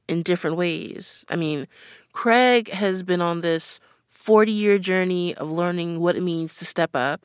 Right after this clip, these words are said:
right? And then Brett is literally starting from scratch.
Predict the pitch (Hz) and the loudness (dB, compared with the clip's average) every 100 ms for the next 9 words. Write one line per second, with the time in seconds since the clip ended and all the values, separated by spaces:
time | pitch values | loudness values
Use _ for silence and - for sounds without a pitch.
0 | - 151 151 165 190 - _ _ - - | -4 2 4 4 -2 -8 _ _ -20 -20
1 | - - - 190 190 190 185 180 180 170 | -20 -10 2 2 2 2 2 0 -2 -6
2 | 170 196 226 302 226 - _ _ _ 208 | -6 0 4 4 2 -4 _ _ _ 0
3 | 214 185 196 226 247 247 233 220 214 - | 2 2 4 6 6 6 2 -2 -4 0
4 | 196 190 190 - 185 - 262 302 82 - | 0 0 -2 -4 -4 0 0 0 -2 -6
5 | - | -12